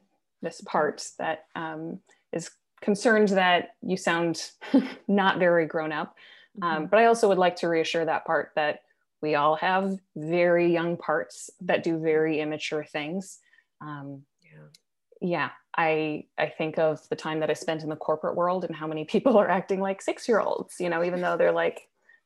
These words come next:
Speaker 1: you know, fifty-year-old white men who are being paid lots of money.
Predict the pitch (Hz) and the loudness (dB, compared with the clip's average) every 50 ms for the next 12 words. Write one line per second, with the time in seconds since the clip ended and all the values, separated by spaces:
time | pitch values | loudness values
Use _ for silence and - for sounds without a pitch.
0 | _ _ _ 247 247 226 165 151 160 180 185 _ _ _ - 202 196 202 175 185 | _ _ _ -2 -2 0 0 -2 -2 -4 -8 _ _ _ 0 0 0 0 0 0
1 | 175 175 170 165 170 165 160 175 175 - - 165 165 156 156 160 156 156 160 165 | 2 4 4 2 2 0 -2 -2 -2 -2 -4 -4 -4 -4 -4 -4 -6 -4 -4 -2
2 | 160 156 156 - 160 156 156 - - 156 151 147 160 151 143 - 156 143 - 151 | -2 -2 -2 -4 -4 -4 -6 -6 -6 -6 -6 -6 -6 -8 -8 -10 -12 -10 -10 -10
3 | 147 156 151 170 180 175 | -10 -8 -10 -10 -12 -14